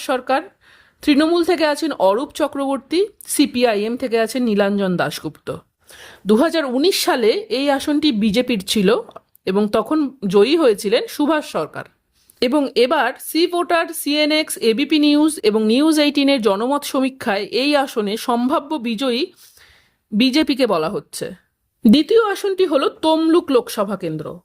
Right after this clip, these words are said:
এখানে মোট ভোটার রয়েছেন আঠেরো লাখ পঞ্চাশ হাজার সাতশো একচল্লিশ জন। তৃণমূল থেকে এখানে আছেন দেবাংশু ভট্টাচার্য,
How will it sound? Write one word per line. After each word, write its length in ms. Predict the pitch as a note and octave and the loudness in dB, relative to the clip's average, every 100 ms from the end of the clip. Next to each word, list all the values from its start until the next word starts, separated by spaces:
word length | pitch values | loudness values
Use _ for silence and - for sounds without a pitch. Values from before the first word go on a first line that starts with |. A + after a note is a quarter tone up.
| _ _ _ _ | _ _ _ _
এখানে 320 | G#3 G#3+ D#4 F4+ | -6 -2 -2 0
মোট 180 | D4 C4+ | -2 -2
ভোটার 380 | G#3 A#3 B3+ B3+ | 0 2 2 0
রয়েছেন 400 | A3 A3 B3+ E4+ - | 0 0 0 -2 -4
আঠেরো 380 | G3+ G#3+ - C#4+ | -4 -4 -4 -4
লাখ 180 | D4 D4 D4 | 0 -2 -2
পঞ্চাশ 360 | A3 F#3+ F#3 G#3+ | -6 -4 -6 -4
হাজার 220 | A3+ A#3 | -2 -2
সাতশো 340 | A#3 - - - | -2 -4 -6 -4
একচল্লিশ 560 | E3+ - A3 A3+ A3+ A3+ | -6 -2 0 2 2 0
জন। 160 | G#3+ A#3+ F#4 - _ _ _ - | 2 0 -2 -8 _ _ _ -6
তৃণমূল 420 | - E4+ F#4+ G4+ G4+ | 0 2 2 2 2
থেকে 180 | G4 D#4+ | 2 0
এখানে 220 | C#4 C4 | 0 -2
আছেন 240 | A#3 A3 D#4 C#4 | -2 -4 -4 0
দেবাংশু 440 | A3+ B3 C4 C#4+ | 0 0 -2 -4
ভট্টাচার্য, 580 | C4+ C4+ C4+ C4+ A#3+ G#3 | -4 -2 -2 -2 -2 0